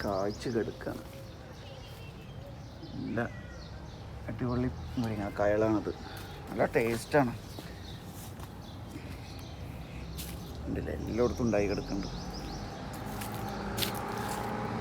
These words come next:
താഴെ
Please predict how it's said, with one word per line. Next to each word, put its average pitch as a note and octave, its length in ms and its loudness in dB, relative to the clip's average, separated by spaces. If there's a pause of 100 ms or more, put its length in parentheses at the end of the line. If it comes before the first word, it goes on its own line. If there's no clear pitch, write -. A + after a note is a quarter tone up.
(1900)
താഴെ A#2+ 400 12